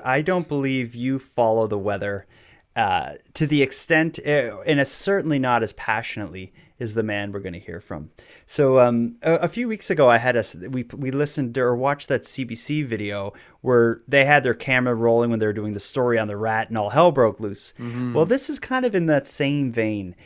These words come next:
Speaker 1: This is a, a seven-year-old piece of audio. Uh, in short, what had happened was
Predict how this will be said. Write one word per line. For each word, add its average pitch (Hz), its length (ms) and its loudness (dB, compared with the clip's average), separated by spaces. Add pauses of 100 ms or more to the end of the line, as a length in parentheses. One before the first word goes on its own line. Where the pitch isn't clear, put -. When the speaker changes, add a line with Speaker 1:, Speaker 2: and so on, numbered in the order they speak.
(220)
Speaker 1:
This 190 340 -4
is 233 240 -4
a, 135 380 0
a 123 80 -6
seven-year-old 170 920 0
piece - 280 -10
of 156 140 -2
audio. 107 560 -2 (560)
Uh, 127 340 4
in 185 140 0
short, 170 420 -2
what 135 180 -2
had 190 160 -2
happened 127 440 -4
was 101 380 -4